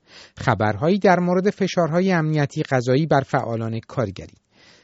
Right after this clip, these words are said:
در همین روزهای اخیر، پنج عضو کمیتهٔ هماهنگی برای کمک به ایجاد تشکل‌های کارگری به نام هادی تنومند، جمال میناشیری، ابراهیم مصطفی پور، قاسم مصطفی پور و محمد کریمی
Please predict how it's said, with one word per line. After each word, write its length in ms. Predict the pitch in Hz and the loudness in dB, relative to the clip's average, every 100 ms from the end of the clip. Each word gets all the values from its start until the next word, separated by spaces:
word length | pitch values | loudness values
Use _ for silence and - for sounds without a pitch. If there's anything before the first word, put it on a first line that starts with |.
| _ | _
در 120 | 190 180 | 2 2
همین 260 | 208 214 | 2 0
روزهای 400 | 180 151 143 127 | 0 -2 -2 0
اخیر، 360 | 120 120 - 220 _ - | -2 -2 -2 -2 _ -2
پنج 300 | 202 208 196 | 2 2 0
عضو 260 | 196 165 190 | -4 0 -2
کمیتهٔ 500 | - 156 147 170 185 | 0 -2 -2 0 0
هماهنگی 540 | 160 156 143 135 139 | 0 -2 0 -2 -2
برای 380 | 160 147 147 160 156 | -2 0 0 0 -2
کمک 320 | 151 151 - | -2 -4 -2
به 60 | 147 | -4
ایجاد 320 | 127 156 156 | 0 0 0
تشکل‌های 760 | 165 147 143 - 131 151 170 | -4 -4 -4 -4 -4 0 0
کارگری 600 | - 127 101 98 113 202 - - _ | -2 -4 -4 0 0 0 -2 -20 _
به 120 | 180 | 2
نام 240 | 170 175 202 _ | 4 2 0 _
هادی 440 | 165 139 143 135 | 2 2 0 -2
تنومند، 640 | - 120 104 113 170 220 _ _ _ | -2 -8 -6 -2 -2 -2 _ _ _
جمال 420 | 160 139 143 143 | 2 2 2 0
میناشیری، 680 | 131 110 98 - 104 151 208 _ _ - | -2 -4 -8 -8 -4 -4 -4 _ _ 0
ابراهیم 520 | 175 160 160 175 151 | 0 4 2 2 -2
مصطفی 440 | 123 - 120 - 104 | -4 -6 -8 -6 -10
پور، 280 | - 202 220 _ _ _ | -2 -2 -2 _ _ _
قاسم 400 | - 170 - 165 | 2 2 2 -2
مصطفی 500 | 131 113 - 107 - 104 | -2 -4 -6 -8 -6 -8
پور 260 | - 208 214 _ _ | -2 -2 -2 _ _
و 80 | 180 | 2
محمد 520 | 185 156 180 226 262 | 2 0 0 0 0
کریمی 540 | - 180 135 127 131 | -2 -2 0 -2 -4